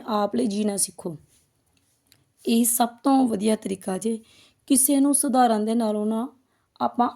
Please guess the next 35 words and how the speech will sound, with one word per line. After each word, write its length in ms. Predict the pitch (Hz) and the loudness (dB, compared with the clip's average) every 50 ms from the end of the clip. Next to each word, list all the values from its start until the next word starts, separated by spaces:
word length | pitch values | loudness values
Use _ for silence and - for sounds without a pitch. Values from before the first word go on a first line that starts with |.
| - | -2
ਆਪਣਾ 400 | 262 233 - - 240 233 240 240 | -2 -2 -2 0 -2 -2 0 0
ਆਪ 140 | 226 220 226 | 0 0 -2
ਸੁਧਾਰ 360 | 202 233 220 226 233 226 202 | -2 -2 -2 0 -2 -2 -2
ਲਈਏ 200 | 185 208 196 214 | -6 -6 -4 -2
ਨਾ, 180 | 220 226 277 - - | -2 -2 -2 -4 -4
ਉਹ 120 | 247 262 247 | -4 -2 -2
ਸਭ 300 | - - - - 220 220 | -2 0 0 0 -2 -2
ਤੋਂ 260 | - - 262 254 226 | 0 0 0 2 2
ਵਧੀਆ 360 | 202 190 180 185 208 196 180 | 0 -2 -4 -6 -8 -8 -8
ਵਾ। 140 | 185 175 - _ _ _ _ _ _ _ _ _ _ - | -10 -14 -16 _ _ _ _ _ _ _ _ _ _ -4
ਕਿਉਂਕਿ 240 | 294 262 254 277 262 | 0 0 0 0 -2
ਕਈ 240 | 262 - 247 254 247 | 0 0 0 0 0
ਵਾਰ 200 | 240 240 - - - | -2 -4 -2 -2 -2
ਅਗਲਾ 200 | 226 208 220 233 | 0 2 2 2
ਇਨਸਾਨ 380 | 233 240 233 - 240 226 214 220 | 2 2 2 0 0 0 0 0
ਵੀ 100 | 220 240 | 0 0
ਸਹੀ 360 | 226 - - 240 208 214 208 | 2 0 0 0 0 -2 -2
ਹੁੰਦਾ 340 | 190 220 233 214 214 202 202 | 0 0 0 2 2 2 0
ਵਾ, 200 | 208 208 214 - _ _ - | 0 -2 -6 -8 _ _ 2
ਆਪਾਂ 340 | 240 240 240 - 269 269 | 2 2 2 2 0 2
ਵੀ 100 | 262 269 | 2 2
ਸਹੀ 280 | 247 - 254 240 226 220 | 0 0 0 -2 -2 0
ਹੁੰਦੇ 300 | 226 233 226 214 214 214 | 2 2 2 2 2 0
ਹਾਂ, 120 | 214 220 208 _ - - _ _ | -2 -6 -8 _ -20 -20 _ _
ਪਰ 100 | - 247 | -8 -6
ਆਪਾਂ 240 | 247 233 226 - 220 | -4 -2 0 0 0
ਅਗਲੇ 200 | 202 202 196 196 | 2 2 0 0
ਦੀ 100 | 196 208 | 0 0
ਨਜ਼ਰਾਂ 320 | 208 214 196 190 202 202 202 | -2 -2 -4 -6 -6 -6 -6
'ਚ 100 | - 226 | -6 -4
ਗਲਤ 340 | 190 185 202 202 208 208 | 0 2 2 2 0 -2
ਸਾਬਤ 380 | 240 - 247 214 175 185 185 - | -4 -2 -2 -2 -2 -4 -6 -8
ਹੋ 140 | 180 202 190 | -8 -8 -8
ਜਾਂਦੇ 340 | 180 175 170 170 175 180 | -10 -10 -10 -12 -12 -14
ਹਾਂ। 60 | 190 | -14